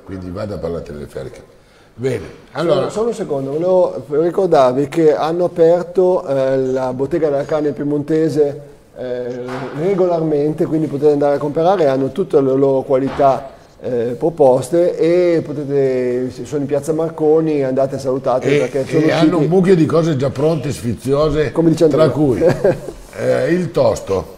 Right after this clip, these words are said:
Speaker 2: Sì.
Speaker 1: per citarne uno.
Speaker 2: Il trentuno.
Speaker 1: Il trentuno.
Speaker 2: Che sono tutte
Speaker 1: Eh,
Speaker 2: novità, eh, cose.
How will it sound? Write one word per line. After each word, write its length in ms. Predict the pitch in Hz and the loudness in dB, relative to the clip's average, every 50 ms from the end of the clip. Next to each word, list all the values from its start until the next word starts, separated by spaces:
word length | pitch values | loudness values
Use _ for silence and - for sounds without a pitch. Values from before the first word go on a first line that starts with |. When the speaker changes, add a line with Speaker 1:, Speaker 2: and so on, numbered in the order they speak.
| - - - | -20 -20 -18
Speaker 2:
Sì. 400 | - - 143 131 139 170 202 190 | -14 -8 -6 -2 0 0 0 0
Speaker 1:
per 180 | - - 120 - | 2 2 2 2
citarne 440 | - 110 101 - 113 110 101 101 | 0 -4 -4 -4 -4 -4 -4 -6
uno. 340 | 101 87 80 80 80 82 82 - - - | -8 -8 -8 -8 -10 -12 -14 -14 -12 -8
Speaker 2:
Il 80 | 135 139 | -8 -6
trentuno. 540 | 139 143 147 135 139 151 160 147 127 113 110 - - - | -4 -4 -4 -4 -2 -4 -4 -4 -4 -6 -10 -14 -12 -6
Speaker 1:
Il 160 | - 143 151 127 | -4 -4 -2 -2
trentuno. 760 | 160 160 156 127 92 117 110 92 92 98 95 76 - - - - - - - - - - - - - - - - - - - - | -2 -2 -2 -2 -2 -4 -4 -4 -4 -8 -10 -12 -14 -18 -20 -20 -20 -20 -20 -20 -20 -20 -20 -20 -20 -20 -20 -20 -20 -20 -20 -20
Speaker 2:
Che 100 | - 117 | -18 -16
sono 140 | 113 123 120 | -14 -12 -12
tutte 180 | 135 131 - | -10 -8 -4
Speaker 1:
Eh, 40 | 127 | -2
Speaker 2:
novità, 720 | 127 131 135 139 135 135 131 131 117 104 - - 98 92 90 | 0 0 2 2 2 2 2 0 0 -2 -4 -10 -10 -12 -12
eh, 40 | 92 95 98 | -12 -12 -10
cose. 280 | 95 101 107 107 104 | -10 -10 -10 -10 -10